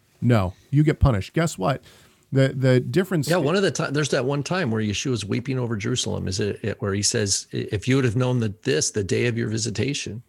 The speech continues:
Speaker 1: Right.
Speaker 2: In other words, there's, you know, it, because we look at, we look at the Mishkan as a, well, we have, in terms of incarnation, we were talking about the Torah,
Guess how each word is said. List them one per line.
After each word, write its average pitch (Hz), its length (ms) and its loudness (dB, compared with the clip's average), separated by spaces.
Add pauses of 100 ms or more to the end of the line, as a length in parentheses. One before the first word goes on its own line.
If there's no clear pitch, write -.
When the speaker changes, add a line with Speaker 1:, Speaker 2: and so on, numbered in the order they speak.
(120)
Speaker 1:
Right. 135 400 2
Speaker 2:
In 123 220 0
other 131 200 2
words, 120 360 0 (3000)
there's, - 300 -2 (160)
you 120 140 -2
know, 107 280 -6 (720)
it, 135 200 -4 (220)
because 156 260 2
we 147 120 2
look 156 280 0
at, 135 320 0
we 123 160 0
look 151 220 -2
at 160 100 -2
the 127 80 0
Mishkan 107 680 -2
as 110 240 0
a, 127 140 -4
well, 110 320 -4
we 110 120 0
have, 127 220 0 (100)
in 107 240 -4
terms 139 260 0
of - 80 -4
incarnation, 98 800 -4
we 107 100 0
were 95 60 0
talking 123 240 -2
about 98 280 -2 (140)
the 131 100 -8
Torah, 110 500 0